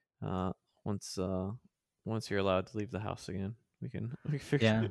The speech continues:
Speaker 1: figure something out.
Speaker 2: Although Vegas is about eight hour, seven hour drive from here, south.
Speaker 1: Fly. What was it, a hundred fifty bucks to fly?
Speaker 2: Yeah, it's really cheap. Yeah.
Speaker 1: Yeah.
Speaker 2: I could definitely make it down to Vegas easy.
Speaker 1: Yeah, 'cause,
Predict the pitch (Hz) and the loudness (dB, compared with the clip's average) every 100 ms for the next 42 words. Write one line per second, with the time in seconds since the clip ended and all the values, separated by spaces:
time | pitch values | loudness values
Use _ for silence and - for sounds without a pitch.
0 | - - 127 117 117 113 110 107 - _ | -2 -4 -2 0 -2 -2 0 0 -2 _
1 | _ - - _ _ _ _ 120 127 143 | _ -20 -20 _ _ _ _ 8 12 12
2 | 123 127 147 143 - 127 110 101 104 101 | 12 12 10 10 8 8 8 8 8 6
3 | - _ _ 107 98 98 98 98 95 90 | 2 _ _ 6 8 8 8 6 2 0
4 | 120 131 - - 113 107 101 95 95 95 | -4 -4 -2 6 6 8 8 8 6 2
5 | - 95 90 - - - - - 110 101 | 0 -2 -4 -6 -12 -12 -8 0 4 4
6 | - - - - - - 143 247 87 - | 0 -10 -14 -20 -10 -2 0 0 -2 -8
7 | _ 156 151 120 120 120 123 - 123 135 | _ -4 0 0 2 0 -2 -6 -4 -4
8 | - - - 135 165 - _ 127 120 113 | -4 -10 -4 -2 -2 -6 _ 12 12 12
9 | 127 127 98 - - - - - - - | 10 8 6 2 -8 -4 -2 -2 -4 -8
10 | _ - 113 - 104 104 104 104 98 98 | _ -4 -4 -4 -2 -2 -2 -4 -4 -2
11 | 98 98 104 107 107 104 101 _ _ 120 | -2 -2 -4 -4 -2 -2 -4 _ _ -8
12 | 101 - | -8 -4